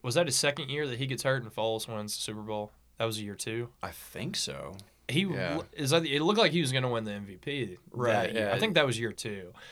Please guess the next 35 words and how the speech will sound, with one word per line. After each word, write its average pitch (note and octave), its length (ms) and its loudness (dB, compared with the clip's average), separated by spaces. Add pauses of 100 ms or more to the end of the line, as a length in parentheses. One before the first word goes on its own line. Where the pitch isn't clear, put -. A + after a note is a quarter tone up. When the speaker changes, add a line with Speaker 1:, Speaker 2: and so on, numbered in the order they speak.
(180)
Speaker 1:
And C3 160 4
then, C3+ 280 4
I A#2+ 100 0
mean, A2+ 140 -2
just A2+ 180 -2
a G2 60 -10
huge C3 500 -2
decline. G#2+ 600 2
He G#2+ 100 -6
leaves G#2+ 380 -2
Philly. A2 460 -4 (480)
Um, G2+ 380 0 (640)
does D3+ 200 6
pretty D#3+ 240 6
good C3+ 160 4
in A#2 100 0
Indy A#2 300 0
last G#2+ 400 -4
year, G#2 160 -6
but, G2+ 360 -8
um, G2 360 -8 (340)
yeah. D3 240 4
Speaker 2:
But, D3 320 8
but D3+ 180 8
at D3+ 140 6
the C#3+ 80 2
same C3+ 340 4
time, B2 340 2
there's A2 380 4
a A2+ 120 2
damn A2 320 0
good G#2 180 2
reason G2 460 -2
they F#2 160 2
were F2 360 -2